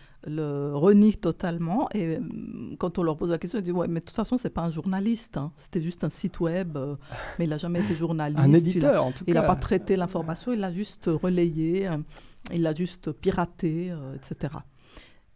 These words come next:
Speaker 1: Évidemment que Wikipédia est une plateforme de journalisme puisqu'elle diffuse des informations d'intérêt public. C'est ça, la,
Speaker 2: Wikileaks,
Speaker 1: la
Speaker 2: hein,
Speaker 1: définition.
Speaker 2: tu veux dire. Mhm.
Speaker 1: Pardon, Wikileaks.
Speaker 2: Bien sûr.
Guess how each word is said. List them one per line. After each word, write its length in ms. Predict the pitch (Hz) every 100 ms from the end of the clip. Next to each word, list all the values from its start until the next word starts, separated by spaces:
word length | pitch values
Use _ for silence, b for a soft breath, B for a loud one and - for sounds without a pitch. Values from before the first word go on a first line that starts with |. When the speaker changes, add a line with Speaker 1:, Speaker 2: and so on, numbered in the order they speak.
| _ -
Speaker 1:
Évidemment 640 | 196 196 185 180 190 277
que 480 | - 185 196 240 151
Wikipédia 540 | 160 175 - 151 165
est 140 | 226 151
une 120 | 135
plateforme 380 | 151 - 226 190
de 100 | 139
journalisme 520 | 165 196 170 240 -
puisqu'elle 360 | - - 214 170
diffuse 400 | 196 - 226 143
des 200 | 139 180
informations 640 | - 208 185 170 - 247
d'intérêt 480 | 170 190 - 190 202
public. 580 | - 165 175 180 - - - -
C'est 180 | - 208
ça, 180 | -
la, 20 | 156
Speaker 2:
Wikileaks, 340 | 147 170 143
Speaker 1:
la 60 | 156
Speaker 2:
hein, 20 |
Speaker 1:
définition. 240 | 151 156
Speaker 2:
tu 120 | 151
veux 120 | 127 -
dire. 120 | -
Mhm. 60 | 117
Speaker 1:
Pardon, 280 | 170 254 - - -
Wikileaks. 640 | 165 - 165 135 - - - -
Speaker 2:
Bien 160 | 135 120
sûr. 160 | 185